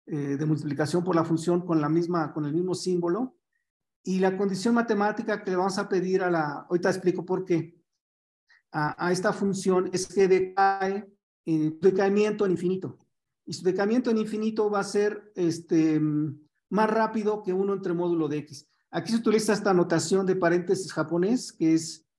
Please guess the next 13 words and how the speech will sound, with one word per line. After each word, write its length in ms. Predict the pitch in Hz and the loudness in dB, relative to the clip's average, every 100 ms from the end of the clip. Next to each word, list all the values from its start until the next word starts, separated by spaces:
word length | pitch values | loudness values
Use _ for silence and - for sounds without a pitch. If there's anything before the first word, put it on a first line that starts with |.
| _ _ | _ _
eh, 480 | 165 151 147 147 143 - - - | -2 0 0 0 -2 -4 -14 -6
raíz 380 | 175 180 190 | 0 4 4
de 60 | 185 | 2
uno 140 | 196 | 2
más 240 | 185 165 - | 2 0 0
X 240 | 185 180 | -6 -6
cuadrado. 460 | - 160 170 185 190 | -2 2 4 4 2
Este 220 | 220 247 | 2 4
uno 280 | 220 226 226 | 4 4 2
se 160 | 196 | -2
pone 300 | 175 196 202 | -4 -2 -2
para 300 | 196 175 160 | -2 0 -2
que, 500 | 160 160 156 147 143 | 0 0 0 -2 -4